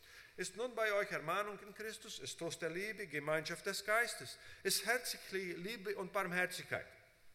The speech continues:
Wunderbare Beschreibung. Ja? „So macht meine Freude dadurch vollkommen, dass ihr eines Sinnes seid,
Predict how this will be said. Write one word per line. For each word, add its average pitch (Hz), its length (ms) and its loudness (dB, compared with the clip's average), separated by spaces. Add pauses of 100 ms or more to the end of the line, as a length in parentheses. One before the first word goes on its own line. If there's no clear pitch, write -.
(140)
Wunderbare 196 800 -2
Beschreibung. 143 500 2 (220)
Ja? 160 200 -6 (460)
„So 220 220 2
macht 247 400 0
meine 220 260 2
Freude 180 420 2
dadurch 147 360 2
vollkommen, 226 560 -4
dass 214 200 0
ihr 196 100 -2
eines 190 300 0
Sinnes 208 320 0
seid, 240 180 0